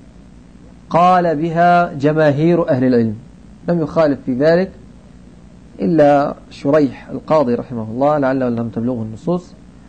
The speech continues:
وإمام أبو حنيفة رحمه الله رأى أن الوقف ليس بلازم، إنما هو جائز،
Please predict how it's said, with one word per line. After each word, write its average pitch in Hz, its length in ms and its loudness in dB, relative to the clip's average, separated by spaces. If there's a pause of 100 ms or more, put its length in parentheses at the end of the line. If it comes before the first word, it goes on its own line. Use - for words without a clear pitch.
(340)
وإمام 185 380 2
أبو 160 200 -2
حنيفة 151 420 -2
رحمه 143 300 0
الله 170 440 2 (840)
رأى 165 380 0
أن 143 160 -4
الوقف 156 380 -2
ليس 170 440 0
بلازم، 127 460 2 (160)
إنما 143 280 -4
هو 131 380 -4 (160)
جائز، 127 420 0